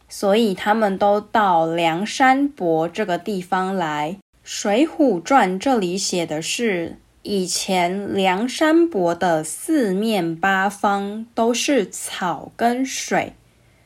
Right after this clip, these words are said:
所以别人不容易进来。四面八方是旁边跟所有方向的意思。可以说，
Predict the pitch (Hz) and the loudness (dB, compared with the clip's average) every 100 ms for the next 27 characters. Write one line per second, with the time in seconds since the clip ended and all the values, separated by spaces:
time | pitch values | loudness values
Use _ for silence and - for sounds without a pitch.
0 | _ - - 196 269 330 202 165 170 175 | _ -14 -2 4 6 6 4 -2 -2 0
1 | 190 165 156 165 269 240 180 165 208 190 | 0 0 -2 -4 -2 0 2 0 -2 -4
2 | 190 240 196 160 147 147 147 160 - _ | -6 -4 -4 -4 -6 -6 -6 -8 -10 _
3 | _ _ _ _ _ _ _ _ _ _ | _ _ _ _ _ _ _ _ _ _
4 | - - 339 277 294 285 208 196 226 220 | -8 2 4 6 6 4 2 2 2 2
5 | 233 - 220 214 220 233 - 226 175 165 | 0 2 2 2 -2 -6 -2 -2 -2 -6
6 | - - 165 165 233 269 262 262 285 - | -10 -6 -4 -2 -2 0 2 0 -2 -2
7 | 240 240 254 - 180 185 233 156 - 254 | 0 0 -2 -4 -2 2 2 0 -2 -2
8 | 247 269 262 339 233 165 156 196 170 - | 0 0 0 0 0 -2 -4 -4 -4 -6
9 | 165 - - _ _ _ _ _ _ _ | -8 -10 -14 _ _ _ _ _ _ _
10 | - 226 294 226 - 226 226 226 233 | 0 4 4 4 0 2 2 2 0